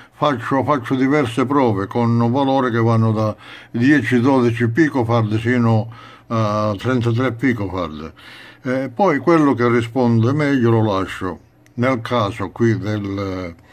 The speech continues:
dell'apparato della radio di Angelo sono bastati dodici picofarad. Eh, poi ho fatto la regolazione delle bobine variabili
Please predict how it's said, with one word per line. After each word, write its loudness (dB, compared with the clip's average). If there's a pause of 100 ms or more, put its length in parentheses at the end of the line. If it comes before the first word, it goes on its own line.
(500)
dell'apparato 0
della -2
radio 0
di -2
Angelo 0
sono 0
bastati -2
dodici 0
picofarad. -4 (800)
Eh, -10
poi 2 (340)
ho -14
fatto -2
la 4
regolazione 2
delle -4
bobine -2
variabili -2